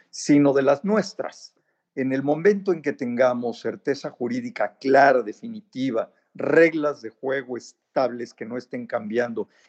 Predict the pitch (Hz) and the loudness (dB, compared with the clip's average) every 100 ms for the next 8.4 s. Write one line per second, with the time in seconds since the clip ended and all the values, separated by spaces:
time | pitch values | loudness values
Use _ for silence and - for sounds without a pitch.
0 | - 147 165 208 185 170 143 - - 190 | -8 -2 0 0 -2 -8 -8 -12 -10 -4
1 | 202 175 - 104 - 123 127 156 160 - | -2 -4 -6 -8 -6 -6 -4 -4 -6 -4
2 | 151 - 151 135 - 123 110 113 131 131 | -4 -4 -8 -8 -8 -2 -2 0 0 0
3 | 135 135 127 123 _ _ _ - 123 113 | 0 0 0 -4 _ _ _ -6 -2 0
4 | 110 110 110 107 104 104 104 113 113 110 | 0 -2 -2 -2 -2 -4 -4 0 0 2
5 | 107 104 - 135 147 143 143 143 _ _ | -2 -2 -2 6 8 8 4 -10 _ _
6 | _ - 127 120 117 110 110 113 113 113 | _ -6 -4 -2 -4 -6 -6 -6 -6 -8
7 | 131 120 - 123 117 113 110 107 139 107 | -6 -6 -2 0 2 0 -2 -6 -8 -8
8 | - 120 110 107 | -2 0 4 2